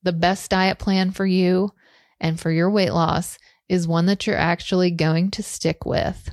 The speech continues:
for good. It needs to be practical and work with your lifestyle. It needs to be very doable with your schedule. You want it to be well balanced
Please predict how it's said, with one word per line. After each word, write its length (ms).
for 320
good. 480
It 140
needs 280
to 60
be 140
practical 920
and 220
work 220
with 160
your 140
lifestyle. 880
It 100
needs 240
to 60
be 120
very 360
doable 840
with 200
your 80
schedule. 840
You 140
want 180
it 140
to 100
be 160
well 340
balanced 920